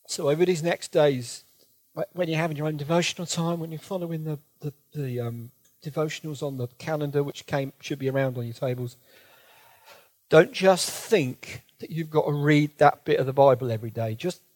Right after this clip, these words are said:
let God speak to you. Try, try not to grade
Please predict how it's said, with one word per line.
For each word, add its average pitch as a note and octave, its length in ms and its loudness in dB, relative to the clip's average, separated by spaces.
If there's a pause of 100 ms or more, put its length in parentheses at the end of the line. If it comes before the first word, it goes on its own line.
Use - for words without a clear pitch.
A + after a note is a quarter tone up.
(220)
let C#3+ 260 0
God D#3 220 -4
speak - 680 -2
to - 180 -8
you. G#2+ 440 -6 (1800)
Try, E3 380 2 (180)
try F3+ 320 2
not F3 280 -2
to D3+ 360 -4 (680)
grade C3+ 600 6